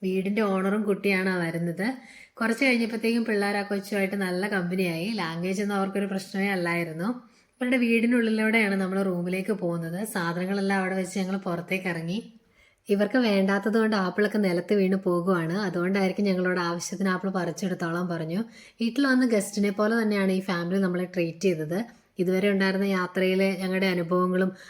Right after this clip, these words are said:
അതുപോലെ തന്നെ അവരുടെ നാടിനെ പറ്റിയൊക്കെ നമ്മുടെ അടുത്ത് സംസാരിച്ചു. ശരിക്കും ഇങ്ങനെയാണ് ഒരു ഹോം സ്റ്റേ. ഒരു സ്റ്റാർ ഹോട്ടലിൽ കിട്ടുന്ന എക്സ്പീരിയൻസ് ഒന്നും നമ്മളിവിടെ പ്രതീക്ഷിക്കണ്ട, പക്ഷെ ഒരു ഹോംലി ഫീൽ കിട്ടും. നമുക്ക് ശരിക്കും അതല്ലേ വേറൊരു നാട്ടിൽ പോയാൽ കിട്ടേണ്ടത്. അത്യാവശ്യം വേണ്ട പച്ചക്കറികളെല്ലാം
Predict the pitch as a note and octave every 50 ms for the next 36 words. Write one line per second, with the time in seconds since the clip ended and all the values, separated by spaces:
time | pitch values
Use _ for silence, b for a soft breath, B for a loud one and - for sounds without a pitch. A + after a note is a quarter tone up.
0 | B B F#3 F3 F3+ F3+ F3+ F3+ G3+ G3+ F#3+ F#3+ F#3+ F#3+ F#3 F3+ F#3+ F#3 F#3+ F3+
1 | F3 F3 F3 F3 F#3 F3 G3 F#3+ - G3+ F#3 F#3 - G3 F#3+ F3+ F3+ F3 F3 F3
2 | E3+ - - G3 E3+ E3 - - F3+ E3+ D#3+ E3+ E3 - F#3+ G#3+ A3+ B B B
3 | B B - - G#3+ G#3+ G#3+ - C4+ B3 A3+ A3+ A#3 B3 A#3 A3+ A3+ G#3+ G3+ F#3+
4 | F#3 F#3 E3 E3 E3+ E3 - - - F#3 G#3 G#3+ - - _ - F3+ F#3 F#3+ -
5 | - F#3 F3 F3 F3 F#3 F#3+ F#3+ F#3+ F#3+ G#3 G#3+ A3 A3 A3 G3+ A3+ G#3+ G#3 G3
6 | F#3+ - - - G#3 G3 G#3 G#3+ G#3+ - G#3+ G3+ G#3 G3+ F#3+ F#3+ F#3+ G3 F#3+ G3
7 | G3 F#3+ E3+ E3 F3 F3 - - - G#3 F#3 F#3 E3 D#3 E3 F#3+ A3+ - B B
8 | B B B _ - G#3+ - A#3+ A3+ A#3 G3+ G3+ F#3+ F#3 F#3 F#3 G3 A3 A#3 A3+
9 | - G3+ F#3 F3+ F#3+ F3+ E3 D3+ E3 F#3 G#3 A#3 B B B B B B B B
10 | F#3 F3+ F#3+ G3 G3+ - G#3+ G3+ G3+ F#3+ G#3+ G#3+ G3+ G3 G#3 G#3 G3+ F3+ F#3 F3
11 | F3 F3+ F#3 F#3+ F#3+ F#3+ F3 E3+ E3 E3+ F#3 F3+ F3 F#3+ F3 E3 E3 E3+ E3+ F3
12 | F3 F3 D#3 - - E3 D#3+ D#3+ E3 D#3+ E3 E3 B B B B B B - G3
13 | - A3+ A3+ A#3 B3 A#3+ C4+ B3 A#3 A3+ A3 A#3 A3 A3 G#3 - - G3 G3 G#3
14 | G#3 G#3+ A3 A3 G#3 G3+ G3 G3